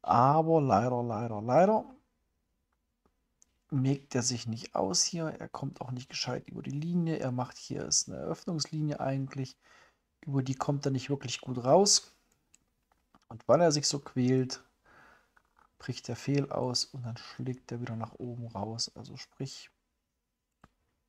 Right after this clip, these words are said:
er komplettiert hier sein A, B, C mit einer krüppeligen C. Also sprich, man muss eben immer aufpassen, wenn er sowas macht.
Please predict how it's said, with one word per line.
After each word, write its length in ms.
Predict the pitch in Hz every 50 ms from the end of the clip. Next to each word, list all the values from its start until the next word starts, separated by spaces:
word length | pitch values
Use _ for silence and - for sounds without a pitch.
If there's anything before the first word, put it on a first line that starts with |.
| _ _ _ _ _ _ _ _ _ _ _ - - _
er 100 | - 131
komplettiert 840 | - - - 127 120 - - 120 - - - - 180 180 175 170 170
hier 360 | - - 147 151 156 156 151
sein 320 | 143 131 127 120 120 120 - - _ _ _ _
A, 320 | 127 127 123 123 123 120
B, 320 | 120 - - 117 110 - 135
C 480 | - - - - 170 180 185 180 175 160
mit 240 | 135 123 - - -
einer 100 | 117 -
krüppeligen 720 | - - - 139 139 131 123 123 120 117 123 120 117 - - _ _ _ _ _ _ _
C. 440 | - - - - 151 156 156 147 - -
Also 220 | 123 117 - 135
sprich, 580 | 131 - - _ - 139 131 - - - - _ _ _ _ _ _ _ _ _ _ _ _ _ _ _ _ _ _ _ _ _ _ _
man 180 | - 131 139
muss 160 | 131 127 139 -
eben 220 | 151 143 135 -
immer 240 | - 127 127 113 69
aufpassen, 500 | - 156 - - - 143 139 139 139 131
wenn 140 | 131 131 127
er 100 | 127 123
sowas 380 | 131 135 131 127 123 - -
macht. 380 | 143 143 139 135 - - -